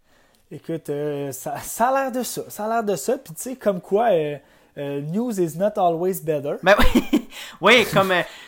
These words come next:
Speaker 2: comme dirait la populaire série How I Met, euh, Your Mother. Hmm. Eh ben,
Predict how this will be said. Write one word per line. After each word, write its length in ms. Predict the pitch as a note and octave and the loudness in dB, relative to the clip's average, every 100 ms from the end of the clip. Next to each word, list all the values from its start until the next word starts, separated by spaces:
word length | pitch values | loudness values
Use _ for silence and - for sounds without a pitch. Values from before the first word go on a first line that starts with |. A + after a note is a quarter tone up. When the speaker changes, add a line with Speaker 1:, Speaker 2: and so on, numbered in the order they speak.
| - | 2
Speaker 2:
comme 160 | B3 A#3+ | 4 4
dirait 460 | G3+ A3+ G3+ B3 | 2 0 0 0
la 140 | A#3 F#3+ | 2 0
populaire 440 | A3 - G#3+ G#3+ | 0 4 4 4
série 380 | - F3+ F#3 G#3 | 0 -2 -2 -4
How 300 | E3+ F3+ E3 | -2 -2 -2
I 80 | D#3+ | -4
Met, 200 | F#3+ G#3+ _ - | -8 -10 _ -10
euh, 140 | D3+ C#3+ C3+ | -10 -10 -8
Your 140 | D3 | -6
Mother. 340 | C#3+ C#3+ F#3 E3+ - | -6 -6 -8 -10 -6
Hmm. 400 | G#3+ G#3 D#3+ C3+ - - - _ _ - | -2 -2 -4 -10 -16 -20 -20 _ _ 4
Eh 220 | G4 D#4 D3+ | 4 6 8
ben, 300 | B3 A#3+ | 10 10